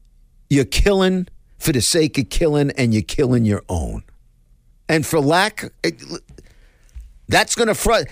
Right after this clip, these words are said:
if it frustrates the black community, it's gonna frustrate the white community. They're gonna see and says, "What the hell's wrong with these people?" You need to hear,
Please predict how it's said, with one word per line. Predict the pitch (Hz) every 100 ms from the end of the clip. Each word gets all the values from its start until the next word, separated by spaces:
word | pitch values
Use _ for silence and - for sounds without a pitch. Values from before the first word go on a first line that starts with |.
| -
if | 208 202
it | 185
frustrates | 226 285 - - 262 247 -
the | - 151
black | 123 240 269
community, | 190 165 170 175 190
it's | 208 175
gonna | 190 170
frustrate | 135 220 247 - 214 196 120
the | 127
white | 139 220 254
community. | 175 135 131 131 143 170
They're | 165
gonna | 165 165
see | - 226 233
and | 151
says, | 160
"What | 135 277
the | 339
hell's | 320 277
wrong | 381 381
with | 370
these | 302 -
people?" | - 104 - - _ _ _ _ - _ _ _ -
You | 170 262
need | 277 247
to | 185
hear, | 147 233 226 208